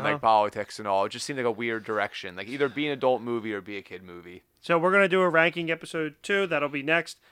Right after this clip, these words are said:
Speaker 2: and that'll end our Star Wars. Uh, but Joe, thank you for being on the podcast. It was a pleasure to have you back,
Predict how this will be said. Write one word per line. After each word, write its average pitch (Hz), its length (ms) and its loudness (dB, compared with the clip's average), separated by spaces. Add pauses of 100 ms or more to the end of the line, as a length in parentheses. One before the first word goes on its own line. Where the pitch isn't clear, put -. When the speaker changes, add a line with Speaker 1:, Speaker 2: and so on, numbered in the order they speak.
(120)
Speaker 2:
and 139 80 -10
that'll 143 200 0
end 175 160 2
our 180 80 4
Star 185 280 4
Wars. 185 340 0 (260)
Uh, 151 180 6
but 156 180 -2
Joe, 202 360 8 (200)
thank 165 220 2
you 151 80 -12
for 165 60 -8
being 170 240 0
on 165 80 0
the 156 60 -4
podcast. 175 580 2
It - 20 -4
was 147 80 -6
a 151 60 -4
pleasure 170 380 0
to 160 100 0
have 160 180 4
you 156 100 -6
back, 165 360 4